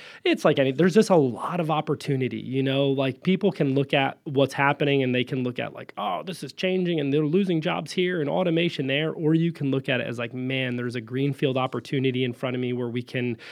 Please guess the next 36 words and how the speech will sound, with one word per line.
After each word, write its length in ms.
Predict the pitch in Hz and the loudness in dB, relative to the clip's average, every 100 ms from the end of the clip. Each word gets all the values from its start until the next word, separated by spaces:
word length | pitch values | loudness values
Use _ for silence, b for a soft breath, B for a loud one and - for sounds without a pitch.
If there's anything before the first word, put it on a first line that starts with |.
| B 151 | B -2
we 100 | 151 | 0
can 160 | 143 | 2
be 100 | 139 | 0
the 80 | 127 | -2
first 420 | - 156 156 156 | -2 0 0 0
to 40 | 147 | -4
market 420 | 127 123 120 123 | -2 -4 -6 -10
to 100 | 131 | -10
something 400 | 117 131 113 123 | -8 -8 -6 -4
that 180 | 120 117 | -4 -6
no 220 | 135 143 | -2 0
one's 260 | 135 127 - _ | 0 -2 -6 _
ever 260 | - 151 147 | -2 0 0
been 240 | 127 135 127 | 0 0 0
to 60 | |
market 380 | 123 117 - 120 | -2 -4 -6 -8
on." 240 | 104 113 | -8 -10
And, 380 | 127 143 131 123 | -8 -6 -4 -2
uh, 220 | 120 117 113 B B - | -2 -4 -8 B B 6
and 80 | 175 | 6
that's 160 | 185 | 8
kind 120 | 196 | 8
of 60 | 170 | 8
the 80 | 147 | 6
approach 320 | - 131 - | 4 0 0
that 80 | 123 | -2
I'm 140 | 120 | -2
taking. 340 | - 123 123 117 | -2 -2 0 -2
I've 140 | 120 | 0
got 180 | 120 117 | -2 0
ten 200 | 180 170 | 2 4
years 200 | 165 151 | 2 0
experience, 800 | 147 - 143 143 139 135 - - B B | -4 -2 0 2 2 0 -4 -14 B B
um, 440 | 151 131 123 123 131 | 2 4 4 0 2
which 180 | 139 143 | 2 2
is 160 | 117 | 0